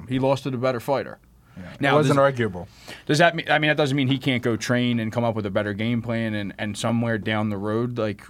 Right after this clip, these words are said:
Speaker 1: see them two do it again. But that doesn't need, doesn't need to be an immediate thing.
Speaker 2: Mm-hmm.
Speaker 1: No way.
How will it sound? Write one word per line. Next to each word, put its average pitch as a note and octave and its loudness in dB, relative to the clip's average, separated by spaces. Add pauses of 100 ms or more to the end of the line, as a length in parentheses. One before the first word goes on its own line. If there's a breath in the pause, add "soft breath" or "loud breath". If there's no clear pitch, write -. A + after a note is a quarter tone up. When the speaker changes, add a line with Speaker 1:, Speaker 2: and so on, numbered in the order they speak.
(160)
Speaker 1:
see - -2
them A2 0
two A2+ -4
do A2+ -2
it A2 -4
again. G#2+ -4
But B2+ -4
that A#2 2
doesn't B2 -2
need, A2+ -6
doesn't B2 -2
need A2+ -2
to A2 -4
be A2+ -2
an A2 0
immediate G2 -4
thing. F#2 -12 (160)
Speaker 2:
Mm-hmm. F2 -14
Speaker 1:
No A2 -4
way. A2+ 0